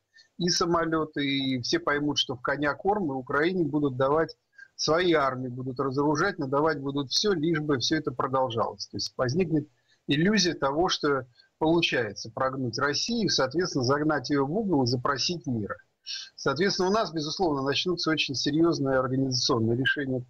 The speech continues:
потому что понятно, что, э, дальше вот как бы играть в,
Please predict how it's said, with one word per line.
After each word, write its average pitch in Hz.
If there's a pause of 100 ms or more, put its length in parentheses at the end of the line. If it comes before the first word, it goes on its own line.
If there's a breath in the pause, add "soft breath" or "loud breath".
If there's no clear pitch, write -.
(140)
потому 131
что -
понятно, 147
что, 127 (480 loud breath)
э, 123
дальше 143
вот 131
как 127
бы 131
играть 139
в, 127